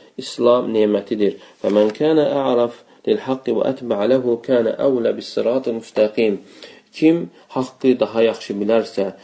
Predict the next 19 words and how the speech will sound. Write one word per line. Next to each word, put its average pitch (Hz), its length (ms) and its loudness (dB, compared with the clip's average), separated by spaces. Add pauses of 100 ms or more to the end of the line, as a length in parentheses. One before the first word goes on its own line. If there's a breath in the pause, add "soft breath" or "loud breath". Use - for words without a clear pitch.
(200 loud breath)
və 113 340 2
daha 127 320 -2
yaxşı 120 400 -2
o 113 240 0
haqqa 117 400 -6
tabi 107 320 -2
olarsa, 127 720 0 (320 loud breath)
bu 113 160 -4
doğru 117 300 0
yola 107 360 0
daha 107 280 -4
layiq 104 300 -2
olan 101 260 -2
bir 98 120 -6
kimsədir. 95 540 -6 (260 loud breath)
Və 120 100 4
la 147 140 6
raybə 170 380 2
ənə 143 180 2